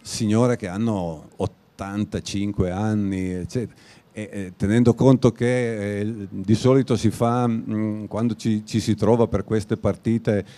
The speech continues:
che si fanno, eh, che ne so, mm, diciamo, le, le donne giocano normalmente quando c'è la bella stagione, si trovano e giocano, ma poi si fanno delle partite in occasioni particolari, tipo per esempio, non so, la sagra del, la festa del paese, si fanno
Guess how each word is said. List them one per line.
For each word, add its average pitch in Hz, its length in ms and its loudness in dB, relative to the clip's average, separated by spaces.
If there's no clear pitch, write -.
che - 100 -6
si 107 140 -4
fanno, 117 480 4
eh, 104 400 -6
che 117 100 0
ne 107 80 4
so, 113 300 2
mm, 82 460 -10
diciamo, 85 300 -6
le, 92 180 -8
le 104 100 -2
donne 131 240 6
giocano 127 360 4
normalmente 120 1120 2
quando 117 640 0
c'è - 140 -4
la 113 100 0
bella 110 240 0
stagione, 107 640 0
si 101 140 -8
trovano 104 400 0
e 98 40 -2
giocano, 92 280 -4
ma 123 60 -4
poi 139 180 6
si 131 140 0
fanno 117 520 4
delle 113 300 6
partite 117 760 2
in 113 140 8
occasioni 117 440 4
particolari, 110 760 2
tipo 107 260 0
per 101 140 -2
esempio, 104 340 -2
non 92 120 -2
so, 107 140 -2
la 92 100 -4
sagra 101 380 -2
del, 101 200 0
la 113 100 -4
festa 113 320 0
del 95 180 -6
paese, 101 500 0
si 101 120 -8
fanno 95 420 0